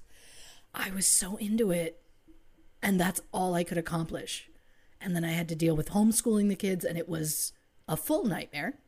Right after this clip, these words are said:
Then it just kind of spiraled into, I don't have free time anymore, uh, which I love. I love everything podcast related. Uh,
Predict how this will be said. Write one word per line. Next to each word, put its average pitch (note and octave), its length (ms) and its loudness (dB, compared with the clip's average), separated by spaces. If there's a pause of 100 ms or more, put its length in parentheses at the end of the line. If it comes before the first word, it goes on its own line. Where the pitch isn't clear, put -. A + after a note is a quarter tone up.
Then G3+ 320 6
it G#3+ 160 2
just - 260 0
kind A3+ 280 2
of G#3+ 220 0 (760)
spiraled F#3+ 640 2
into, G#3 380 2
I G3+ 560 2
don't F#3 260 0
have F3+ 160 -6
free F#3 200 -4
time C3 280 -4
anymore, - 380 -10 (500)
uh, E3+ 320 2
which F3+ 240 2
I E3 100 4
love. D3+ 300 -2
I F3 140 2
love E3 340 4 (640)
everything D#3+ 500 2
podcast D3+ 500 -6
related. A#2 440 -12 (520)
Uh, - 340 -16